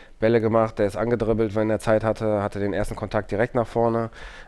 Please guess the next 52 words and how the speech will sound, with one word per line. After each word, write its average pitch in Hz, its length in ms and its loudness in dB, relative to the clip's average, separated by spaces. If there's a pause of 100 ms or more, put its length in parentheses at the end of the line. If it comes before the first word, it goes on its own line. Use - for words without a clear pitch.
(140)
Ähm, 104 260 2
dadurch 107 360 2
wussten 107 260 -4
die, 107 380 0
äh, 98 760 0
Jungs 110 240 -2
vorne 117 300 2
dann, 110 220 2
dass 101 160 -6
sie 104 120 -6
dann 101 200 0
rotieren 117 480 -2
können, 113 500 -2
ähm, 104 340 -2
und 101 160 -4
nicht, - 440 -8 (320)
dass 104 180 -6
jetzt - 360 -8 (380)
tausendmal 107 360 2
hin 107 120 -2
und 101 100 -4
her 117 180 2
gespielt 107 320 -6
wird, 107 140 -4
sondern, 101 380 -2 (440)
ähm, 101 220 0
es 98 160 -4
wurde 107 400 4
aktiv - 320 -2
nach 107 140 0
vorne 123 240 2
gespielt 101 280 -4
von 110 140 -2
den 113 140 0
Innenverteidigern, 98 640 -2
da 98 180 -2
startet 110 380 -2
das. 85 200 -10
Und, 85 300 -10
äh, 78 140 -6
Niklas 104 340 -4
hat's 101 100 -4
auch 113 200 -2
gut - 160 -6
gemacht, 101 240 -4
er 104 60 -2
ist - 100 -10
zwei, 101 120 2
dreimal 104 300 0
richtig 110 260 -6
gut 113 220 -4
reingedribbelt, 101 580 0